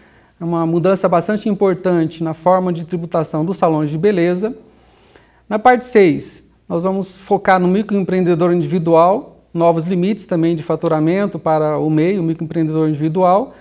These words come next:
Algumas ocupações que foram autorizadas agora para dois mil e dezoito, algumas foram suprimidas. E, finalmente, na parte sete, nós vamos falar sobre autorregularização, malhas fiscais, combate a fraudes e cessão de mão de obra.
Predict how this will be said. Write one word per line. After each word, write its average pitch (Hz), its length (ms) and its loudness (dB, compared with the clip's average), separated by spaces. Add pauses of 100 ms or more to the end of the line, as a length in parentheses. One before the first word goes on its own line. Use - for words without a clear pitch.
(480)
Algumas 196 380 2
ocupações 196 560 0
que - 80 -20
foram 185 220 0
autorizadas 180 800 4
agora 160 360 2
para 160 160 -2
dois 151 180 -2
mil 160 140 2
e - 20 2
dezoito, 180 420 0
algumas 175 380 -2
foram 165 240 0
suprimidas. 208 960 -2 (580)
E, 220 60 -6
finalmente, 214 640 0
na 180 80 -2
parte 160 320 0
sete, 185 580 -2 (640)
nós 170 200 -2
vamos 190 200 -2
falar 190 340 4
sobre 190 600 -6
autorregularização, 190 1200 2
malhas 180 420 0
fiscais, 202 680 0 (360)
combate 185 440 2
a 175 40 0
fraudes 196 720 2
e 196 60 -6
cessão 202 580 -4
de 202 100 -4
mão 202 220 0
de 214 100 -2
obra. 156 400 2